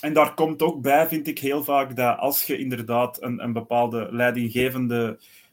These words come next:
positie hebt, niet alleen op het werk, maar bijvoorbeeld ook, eh, op andere plaatsen, dat er heel veel verantwoordelijkheden bij komen,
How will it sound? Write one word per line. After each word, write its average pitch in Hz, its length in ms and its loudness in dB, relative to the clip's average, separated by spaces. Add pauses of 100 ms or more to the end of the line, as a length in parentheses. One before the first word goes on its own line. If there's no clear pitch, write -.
positie 139 560 2
hebt, - 540 -6
niet 117 200 -4
alleen 113 280 -2
op 110 100 -10
het - 140 -10
werk, 127 320 -4
maar 117 140 -4
bijvoorbeeld 113 500 -4
ook, - 360 -8 (340)
eh, 113 360 -2 (180)
op - 160 -8
andere 143 360 2
plaatsen, 147 600 -2 (320)
dat 131 160 -4
er 135 100 0
heel 139 280 4
veel 165 180 0
verantwoordelijkheden 143 880 -2
bij 135 200 -4
komen, 143 400 -2